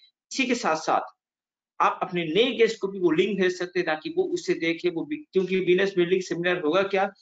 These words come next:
शुरुआत में सबसे पहले रहेगा मेरा अपॉर्चुनिटी प्रेजेंटेशन, इसी के बाद जितने भी हमारे स्टार एंड एबव लीडर है उन सबको वहां पर बुलाया जाएगा, वो अपनी टेस्टिमोनी देंगे, लाइव टेस्टिमोनीज,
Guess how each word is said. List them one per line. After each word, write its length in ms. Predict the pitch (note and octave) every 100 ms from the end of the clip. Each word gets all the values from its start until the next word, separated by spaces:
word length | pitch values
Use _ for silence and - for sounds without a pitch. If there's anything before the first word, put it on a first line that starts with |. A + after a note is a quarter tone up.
| _ -
शुरुआत 420 | - A3 A3 A3
में 80 | G#3
सबसे 300 | G3+ F#3+ G3+
पहले 260 | G3 F#3 F#3
रहेगा 260 | E3+ F3
मेरा 240 | E3+ E3 C#3
अपॉर्चुनिटी 440 | E3+ E3+ F#3 F#3+
प्रेजेंटेशन, 720 | G3 E3 F#3 F#3+ G3 A3 A#3 - _ -
इसी 200 | - C4+
के 80 | -
बाद 160 | B3
जितने 360 | A3+ - C#4 C#4+
भी 60 |
हमारे 260 | C4 G#3 G#3+
स्टार 360 | - - F#3 G3
एंड 100 | F#3
एबव 140 | F3+
लीडर 420 | D#3 E3 G3 G3
है 120 | F#3+ G3 _ _
उन 140 | A3+ A#3+
सबको 720 | - A3 G#3+ - F3 - _ _ _ _ _ _ _ _
वहां 140 | D#3+ E3
पर 220 | F#3 D4 D#4+ - _ _ _ _ _ _
बुलाया 240 | D#3 E3 G3
जाएगा, 300 | G3 F#3+ G3
वो 140 | E3
अपनी 240 | C#3+ D#3 D3
टेस्टिमोनी 480 | F3 - G#3 G#3+
देंगे, 220 | G3 G3 F3
लाइव 160 | C3+
टेस्टिमोनीज, 840 | C#3 F3 F3 G#3 G#3 A3 A3+ -